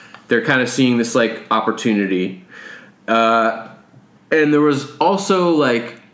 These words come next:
a lot of really gnarly violence going on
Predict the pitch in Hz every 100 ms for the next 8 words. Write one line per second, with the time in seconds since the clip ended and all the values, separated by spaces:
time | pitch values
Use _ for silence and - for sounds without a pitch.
0 | _ _ 113 117 120 127 127 117 101 104
1 | 120 123 120 113 107 110 107 104 107 107
2 | 101 110 104 104 98 90 -